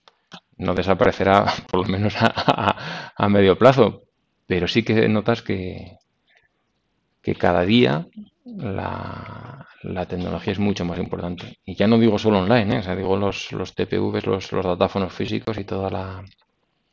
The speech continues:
y toda la, la forma digital de controlar esto. Para nosotros es súper habitual que alguien compre algo online y diga, "Joder, pues si es que esto no es lo que quería". Ya es, no es que haya llegado mal o,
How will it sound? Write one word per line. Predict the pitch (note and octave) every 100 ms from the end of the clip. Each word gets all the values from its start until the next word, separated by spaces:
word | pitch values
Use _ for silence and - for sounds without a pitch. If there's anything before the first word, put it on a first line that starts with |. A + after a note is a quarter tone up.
| _ - - - _ _ _ _
y | - F#2+
toda | - F#2+ F#2+
la, | F#2 F#2 F#2 G#2+ G#2+ F#2+
la | - -
forma | G2+ G2 F#2+
digital | F#2+ G2 G2 G2
de | F#2
controlar | F2+ F2+ F2+
esto. | F#2 - E2 _ _
Para | F#2 F2+
nosotros | F#2+ G#2
es | G#2+ - -
súper | - C3 A2+ G2
habitual | F#2+ - A2 C3 C#3+
que | G2+
alguien | G2 G2
compre | G2 G2 G2 G2+
algo | G2+ G2+ G#2
online | G#2 G2+ G#2 G#2+ A#2+ C3+ D#3 C#3
y |
diga, | A2 G2 -
"Joder, | B2+ -
pues | G#2+
si | -
es | -
que | -
esto | A2+ - B2 - - - - - _ -
no | G#2
es | G2+
lo | B2
que | G#2
quería". | F2+ C3 G2 F#2+
Ya | G2
es, | G#2
no | G#2+
es | G#2+
que | A#2 G#2+ G#2 G2+ A2+ -
haya | F#2+
llegado | F#2+ F#2+ G2
mal | F#2+ G#2 G2+ G2
o, | G2+ G2+